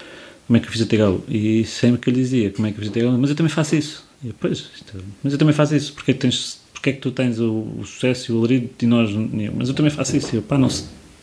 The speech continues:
A experiência, tipo, os detalhes, o pequeno detalhe de como falar, o pequeno detalhe de como enviar o e-mail, o, o estar sempre presente, o não ser corporativo, a voz, hum, e, mas a gente faz isso e, pá, se calhar não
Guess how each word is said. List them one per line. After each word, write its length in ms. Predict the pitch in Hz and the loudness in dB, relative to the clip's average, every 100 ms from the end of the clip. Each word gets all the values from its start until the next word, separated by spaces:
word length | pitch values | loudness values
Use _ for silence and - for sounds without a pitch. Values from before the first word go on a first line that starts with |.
| - - _ _ _ - - 330 - - - - - - - - - - - | -20 -20 _ _ _ -20 -10 -8 -6 -6 -6 -8 -10 -14 -14 -14 -14 -10 -4
A 220 | - - | -2 0
experiência, 640 | - - 143 175 151 107 | -2 2 2 4 2 -2
tipo, 320 | - 101 - | -2 -6 -2
os 100 | 98 | -4
detalhes, 640 | - - 147 117 101 95 95 | -2 2 4 4 2 0 -2
o 60 | |
pequeno 300 | 95 - 113 | -6 0 2
detalhe 340 | 107 - 120 113 | 2 2 2 2
de 120 | - | 0
como 180 | - 113 | 0 0
falar, 500 | - 110 117 135 117 | 2 2 4 4 2
o 60 | |
pequeno 260 | 98 - 107 | 0 -2 -4
detalhe 240 | 101 113 | 0 0
de 80 | 95 | 0
como 140 | - 113 | 0 0
enviar 240 | 104 113 | 4 2
o 40 | |
e-mail, 420 | 104 107 135 131 113 | 4 4 4 4 4
o, 80 | |
o 720 | 101 101 101 104 98 98 101 - - - - - | 2 0 0 0 2 2 0 -4 -20 -20 -20 -6
estar 160 | - | -4
sempre 260 | 117 120 117 | 0 0 0
presente, 480 | 101 101 135 123 123 | -4 0 2 2 2
o 40 | |
não 100 | 104 | 0
ser 160 | - 120 | 0 -4
corporativo, 1000 | 101 95 110 - 139 135 107 104 101 - - - | -4 -2 -2 2 2 2 2 0 0 -4 -6 -2
a 60 | |
voz, 500 | 117 127 135 107 - - - | 2 4 4 2 -2 -6 -6
hum, 580 | 104 98 101 101 101 110 - | -2 0 2 2 0 -2 -6
e, 400 | 107 107 107 107 | -4 -2 -2 0
mas 120 | 131 | 0
a 60 | 151 | 0
gente 140 | 156 | -2
faz 200 | 156 156 | 0 0
isso 200 | 156 151 | 0 -2
e, 40 | 170 | -6
pá, 220 | - - - - | -8 -10 -16 -12
se 100 | - | -6
calhar 220 | 120 127 | 0 2
não 180 | 131 | 2